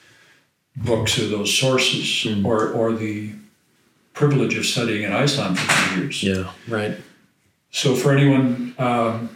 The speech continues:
Speaker 1: interested in family history or traveling to Iceland,
Speaker 2: Mm-hmm.
Speaker 1: you know, here was a whole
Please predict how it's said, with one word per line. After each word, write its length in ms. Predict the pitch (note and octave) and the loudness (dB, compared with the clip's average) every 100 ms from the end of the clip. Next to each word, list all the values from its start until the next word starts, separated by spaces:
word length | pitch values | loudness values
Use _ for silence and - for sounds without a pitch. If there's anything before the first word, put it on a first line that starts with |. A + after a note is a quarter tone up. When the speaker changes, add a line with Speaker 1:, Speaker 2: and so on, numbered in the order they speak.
| - - | -18 -4
Speaker 1:
interested 480 | B2+ B2+ A#2+ - C3 | -2 2 2 2 2
in 120 | B2 | 2
family 380 | A#2 B2+ B2+ A#2+ | 2 2 2 2
history 640 | B2 B2+ - C#3 C3+ C#3 - | 2 0 2 2 2 0 0
or 640 | A#2 A#2 A2+ A2 A2 - - | 2 4 4 2 -2 -8 -6
traveling 500 | - B2+ D#3+ C3+ A2+ | 0 4 4 2 2
to 200 | A#2 F#2+ | 0 -2
Iceland, 480 | F#2+ - G#2 A2 - - | -2 -4 -6 -8 -10 -4
Speaker 2:
Mm-hmm. 580 | G#2+ A#2 A2+ F#2+ - A#2 | -2 0 0 -2 -6 -6
Speaker 1:
you 40 | |
know, 220 | A2 G2+ - B2+ | -6 -6 -8 -2
here 180 | C3+ | 0
was 140 | B2+ B2 | 0 -2
a 60 | A2 | -2
whole 380 | A#2+ A#2+ A#2 | -2 -2 -4